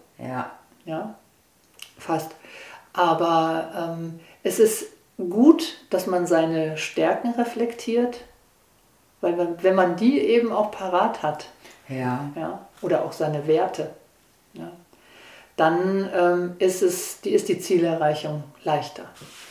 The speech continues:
Speaker 1: Schön, aber du hast ja recht, man, also man hat schon die Tendenz, eher seine Schwächen zu sehen.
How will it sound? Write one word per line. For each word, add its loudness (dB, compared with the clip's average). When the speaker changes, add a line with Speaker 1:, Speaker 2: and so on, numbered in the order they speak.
Speaker 1:
Schön, 2
aber -2
du -2
hast -4
ja -6
recht, -2
man, -6
also -6
man -2
hat -10
schon -12
die -12
Tendenz, -6
eher -8
seine -8
Schwächen -10
zu -16
sehen. -8